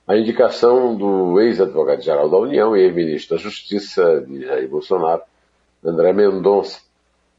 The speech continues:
ocupar uma cadeira no Supremo Tribunal Federal, a cadeira que era ocupada pelo decano Marco Aurélio Mello.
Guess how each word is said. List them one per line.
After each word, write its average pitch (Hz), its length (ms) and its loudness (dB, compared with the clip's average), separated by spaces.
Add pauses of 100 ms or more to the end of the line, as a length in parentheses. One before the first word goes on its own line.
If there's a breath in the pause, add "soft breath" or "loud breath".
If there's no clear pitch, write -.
ocupar 80 420 -6
uma 90 180 -2
cadeira 87 560 0
no 92 160 -2
Supremo 85 380 -6
Tribunal 85 400 -4
Federal, 73 560 0
a - 20 -8
cadeira 80 320 -8
que - 80 -10
era 85 100 -2
ocupada 80 440 -6
pelo 90 200 -4
decano 87 680 -2
Marco 80 320 -6
Aurélio 87 200 0
Mello. - 220 -8